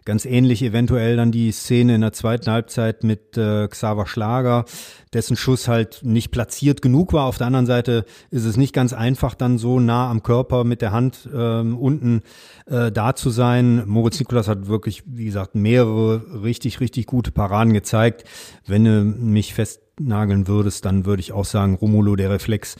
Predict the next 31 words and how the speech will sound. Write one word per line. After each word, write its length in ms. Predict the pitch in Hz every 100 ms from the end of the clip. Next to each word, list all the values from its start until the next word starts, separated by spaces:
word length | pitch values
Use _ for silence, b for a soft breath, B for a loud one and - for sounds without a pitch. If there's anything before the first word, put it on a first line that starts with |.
| B B B B
äh, 280 | 117 104 101
der, 380 | 101 101 101 -
der 340 | 233 190 107 104
war 260 | 110 113
entscheidend, 600 | 104 104 117 110 120 120
ja, 180 | 113 98
und, 360 | 87 101 95 156
äh, 360 | 113 104 101 95 B B B B B _ - -
absolut 640 | 117 - 113 117 120 156
M-, 380 | 139 117 117 117
Moritz 380 | 117 120 110
Nicolas 420 | 117 - 120 110 -
war 160 | 110
es 160 | 110 -
zu 100 | 120
verdanken, 760 | 120 101 113 143 120 120 127
dass 180 | - 110
es 180 | 123 -
eben 460 | 123 113 110 110 101 _ _ _ _ _ _ -
so 160 | 101
lange 260 | 104 104 110
null 200 | 107 113
zu 160 | - 107
null 220 | 107 107
stand 440 | - 107 117 117 B B B B
und 320 | 127 110 - _ _ 110
die 60 |
Gladbacher, 680 | 101 117 - 101 113 110 123 _ _ _ _ -
äh, 280 | 202 151 131
letztlich, 720 | 127 123 127 180 - 190 -
äh, 180 | 151 143